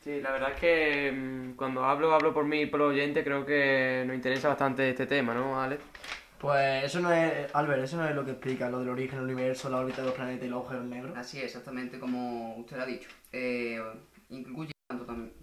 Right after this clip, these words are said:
Speaker 3: también incluye tanto a la teoría de la relatividad espacial como a la de la relatividad general. Y pues nada, pretende resolver la incompatibilidad existente entre la mecánica newtoniana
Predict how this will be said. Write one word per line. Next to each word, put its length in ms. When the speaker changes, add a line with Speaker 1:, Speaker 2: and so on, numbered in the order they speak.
Speaker 3:
también 240
incluye 320
tanto 280
a 60
la 100
teoría 300
de 80
la 80
relatividad 460
espacial 520
como 200
a 60
la 40
de 80
la 100
relatividad 540
general. 400
Y 120
pues 520
nada, 240
pretende 560
resolver 400
la 80
incompatibilidad 680
existente 600
entre 220
la 80
mecánica 760
newtoniana 640